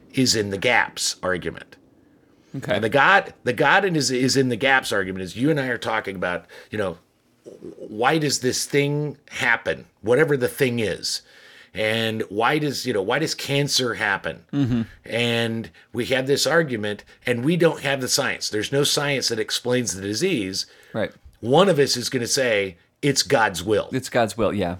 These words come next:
Speaker 1: If we can't
Speaker 2: God has a
Speaker 1: explain
Speaker 2: plan.
Speaker 1: it, if
Speaker 2: Yeah.
Speaker 1: we can't explain it with numbers, we can't explain it with, like, rational thought, then we're just gonna lay it on God. God fills in the gaps, right?
Speaker 2: Mm-hmm.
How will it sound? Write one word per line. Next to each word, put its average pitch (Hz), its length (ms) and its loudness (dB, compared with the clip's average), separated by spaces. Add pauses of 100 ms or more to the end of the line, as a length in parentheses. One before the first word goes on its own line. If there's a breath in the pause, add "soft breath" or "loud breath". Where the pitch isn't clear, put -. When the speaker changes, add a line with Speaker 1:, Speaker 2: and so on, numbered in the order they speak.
(120)
Speaker 1:
If 135 220 2
we 170 140 4
can't 180 360 2
Speaker 2:
God - 60 -2
has 113 80 -2
a - 20 -2
Speaker 1:
explain 180 380 2
Speaker 2:
plan. 127 100 0
Speaker 1:
it, - 120 -10 (180 loud breath)
if 131 140 2
Speaker 2:
Yeah. - 40 -8
Speaker 1:
we 175 140 2
can't 196 340 0
explain 180 540 2
it 180 160 -2
with 147 280 -2
numbers, 147 460 2
we 127 80 -6
can't 151 260 -2
explain 151 440 -2
it 135 100 -4
with, 135 180 0
like, 120 300 0
rational 123 560 0
thought, 151 400 -2 (160)
then 147 140 0
we're 147 80 0
just 156 200 0
gonna 151 160 0
lay 135 200 2
it 131 80 2
on 120 140 -2
God. 101 300 2
God 113 440 2 (280 loud breath)
fills 127 380 4
in 110 140 0
the 107 80 -4
gaps, 90 420 -4
right? 113 240 0
Speaker 2:
Mm-hmm. 143 100 -6